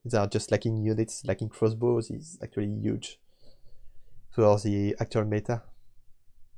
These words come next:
If the meta was to play knights, I would say, okay, Bulgarians are really good. But then, and not having crossbows is just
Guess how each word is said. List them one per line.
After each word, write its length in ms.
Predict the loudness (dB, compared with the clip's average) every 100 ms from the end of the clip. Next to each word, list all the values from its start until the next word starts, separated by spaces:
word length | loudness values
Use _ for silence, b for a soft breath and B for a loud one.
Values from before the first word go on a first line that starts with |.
| -20 -20 -4
If 140 | 0 2
the 120 | 4
meta 280 | 4 6 6
was 220 | 6 2
to 120 | -6
play 180 | 0 0
knights, 400 | 2 0 0 -2
I 40 |
would 180 | -2 -2
say, 160 | 0 0
okay, 200 | -2 -6 -6 -10 -20 -20 -18 -18 -20 _ _ _
Bulgarians 580 | -4 0 2 2 0 -2 -2
are 140 | -2
really 240 | 0 0
good. 200 | 0 -4 -10 -20 -20 -20 -20 -20 -20 -20 -18
But 100 | -4
then, 440 | -2 -2 -2 -6 -10 -16 -20 B B B B B B B B B B B B B B -20 -18 -18 -4
and 160 | 0 4
not 140 | 4
having 220 | 4 2 2
crossbows 640 | 2 2 6 6 6 2
is 280 | -2 -4 -6
just 400 | -6 -8 -12